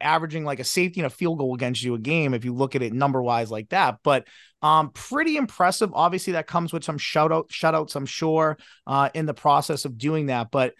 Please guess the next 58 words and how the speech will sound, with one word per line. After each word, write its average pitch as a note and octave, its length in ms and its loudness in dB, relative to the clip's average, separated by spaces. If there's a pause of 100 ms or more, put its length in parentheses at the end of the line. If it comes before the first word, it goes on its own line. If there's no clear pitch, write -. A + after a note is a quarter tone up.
(260)
you G3 260 4
guys, G#2 480 0
and, D3+ 300 -2
and D#3 260 -2
this A3+ 160 4
is C4 80 2
more G#3 160 6
of E3 60 4
a C#3+ 100 -4
fun B2+ 220 -2
question. A2+ 560 -6 (160)
If D3+ 160 -4
you F3 80 0
don't F#3+ 100 2
want, F3+ 140 2
if D#3 80 -2
you F3+ 60 -2
wanna G#3+ 120 4
play - 180 -2
on E3 60 0
the C3+ 60 -6
fence, B2+ 240 -4
you A2+ 80 -4
most G#2+ 140 -4
certainly G#2 240 -8
can. F2+ 200 -12 (460)
Do C3 180 2
you, B3+ 360 8
uh, F3 140 6
what G#3 180 6
are D4 40 4
you C4 120 6
more F#3+ 240 6
proud D3 260 6
of? G#2+ 100 -4
Scoring G#3 360 0
a - 20 0
million E3 460 2
points D#3+ 280 -6
like D#3 120 -4
you D#3+ 80 -4
guys D#3+ 180 2
have D#3+ 60 -4
been D#3+ 80 -4
scoring E3 380 0
this E3 220 -4
year, E3 300 2 (220)
or D3 120 2
shutting C3 380 2
teams B2 320 -4
down? F#2+ 380 -4
Like, C#3 280 -2
I'm D#3 160 2
guessing, G3 300 0
Sid, E3 320 0
you're D3 120 0
gonna C#3 160 -4
say, B2+ 320 -2